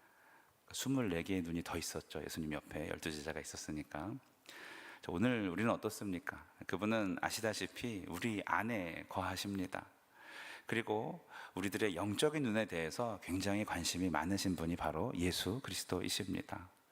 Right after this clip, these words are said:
우리와 함께 하시는 그 예수님을 우리가 어떻게 보는가가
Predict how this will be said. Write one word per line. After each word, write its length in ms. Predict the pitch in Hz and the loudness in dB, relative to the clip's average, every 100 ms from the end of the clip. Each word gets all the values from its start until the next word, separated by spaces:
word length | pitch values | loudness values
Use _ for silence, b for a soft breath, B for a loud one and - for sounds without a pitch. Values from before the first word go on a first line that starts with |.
| B B B B B B - | B B B B B B -2
우리와 260 | 104 117 120 | 4 6 6
함께 300 | 156 175 175 | 2 4 4
하시는 380 | 156 151 143 | 6 4 2
그 140 | 131 117 | 4 4
예수님을 640 | 98 - 101 95 127 95 | 2 2 2 4 4 2
우리가 260 | 85 104 113 - | 0 2 2 2
어떻게 840 | 92 - 208 - 180 139 58 - | 0 2 0 2 4 4 2 0
보는가가 1000 | - 110 110 101 87 - 80 80 87 82 | 2 2 4 2 0 0 2 2 0 -4